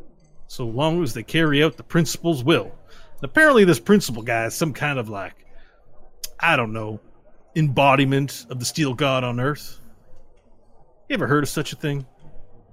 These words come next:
Apparently their principal's been alive for thousands of years.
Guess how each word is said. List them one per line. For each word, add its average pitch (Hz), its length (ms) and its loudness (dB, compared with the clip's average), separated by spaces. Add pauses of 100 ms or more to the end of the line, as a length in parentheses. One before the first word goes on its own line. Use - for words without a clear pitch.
(2000)
Apparently 120 400 0
their 131 140 0
principal's 127 560 0
been 135 140 -2
alive 127 300 -2
for - 100 -14
thousands 127 440 -4
of 160 80 -4
years. 185 540 -4